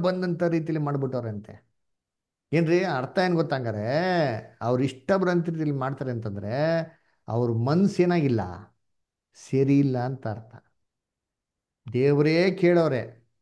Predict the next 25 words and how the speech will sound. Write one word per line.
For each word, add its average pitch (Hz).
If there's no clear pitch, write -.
ನೀವು 143
ಸಲ್ಲಿಸ್ಬೇಕು, 170
ಆದ್ರೆ 131
ಸಲ್ಸ 202
ರೀತಿ 208
ಶುದ್ಧವಾದ 254
ಮನ್ಸಿಂದ 233
ಕೊಡದೇ 202
ಇರೋದ್ರಿಂದ 185
ದೇವ್ರಿಗೆ 127
ಏನಾಗಿಲ್ಲ, 120
ಅದು 95
ಇಷ್ಟ 107
ಆಗಿಲ್ಲ. 104
ನೀವು 196
ಕೊಡ್ತಾ 247
ಇದ್ದೀರಾ, 277
ಬಲಿ 262
ಕೊಡ್ತಾ 262
ಇದ್ದೀರಾ, 247
ಬಲಿ 196
ಹೆಂಗಿದೆ 247
ಅಂತ 233
ದೇವ್ರ 214
ದೃಷ್ಟಿಯಲ್ಲಿ? 180